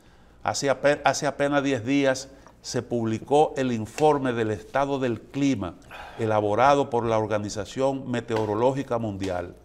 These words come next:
A partir de ese informe, el secretario general de la onu consideró al planeta al borde del abismo.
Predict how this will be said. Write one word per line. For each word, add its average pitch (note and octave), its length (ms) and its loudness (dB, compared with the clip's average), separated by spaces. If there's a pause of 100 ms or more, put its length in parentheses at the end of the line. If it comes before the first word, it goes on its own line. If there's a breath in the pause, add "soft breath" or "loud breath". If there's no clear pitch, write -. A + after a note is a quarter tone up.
(380 soft breath)
A G#2 160 -6
partir D3+ 640 2
de A2+ 300 2
ese C#3 240 -2
informe, C3+ 640 -2 (320 loud breath)
el G2 160 -6
secretario A#2 720 -2
general A#2+ 460 -2
de B2 100 -2
la A2 140 0
onu A2+ 320 0 (580 loud breath)
consideró A2+ 920 2 (720 loud breath)
al A#2+ 220 0
planeta A#2+ 540 0 (120)
al G#2+ 200 0
borde B2 460 0
del A2 180 0
abismo. F#2+ 480 -4